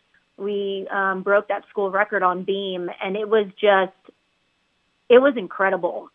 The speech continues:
And even more so, aside from that, is that we had an athlete, um, that had a, uh, season-ending injury there the year before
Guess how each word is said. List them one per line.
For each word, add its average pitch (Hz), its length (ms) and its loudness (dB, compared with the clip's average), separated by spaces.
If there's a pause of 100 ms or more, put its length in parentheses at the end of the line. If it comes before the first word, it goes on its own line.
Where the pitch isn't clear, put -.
And 196 360 -2 (420)
even 254 280 4
more 220 420 2
so, 196 520 2 (100)
aside 202 460 -4
from 190 180 -12
that, 208 400 -2
is 185 160 -10
that 202 220 -6
we 208 100 -10
had 208 160 -6
an 196 60 -12
athlete, 190 640 -4 (140)
um, 180 420 -4 (460)
that 196 440 2
had 220 200 -2
a, 196 300 -10
uh, 185 380 -4 (380)
season-ending 196 1120 -2
injury 196 680 0 (100)
there 170 560 2 (300)
the 185 240 -2
year 196 220 2
before 180 680 6